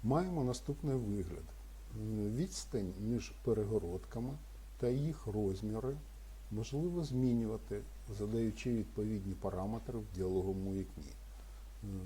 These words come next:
зручно скористатись більш новими версіями автокада, виконання в яких займе більше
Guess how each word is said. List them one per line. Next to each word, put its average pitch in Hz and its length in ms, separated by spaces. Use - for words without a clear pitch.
зручно 143 440
скористатись 117 920
більш 151 360
новими 120 560
версіями 104 640
автокада, 90 720
виконання 113 640
в 101 60
яких 107 420
займе 107 380
більше 95 480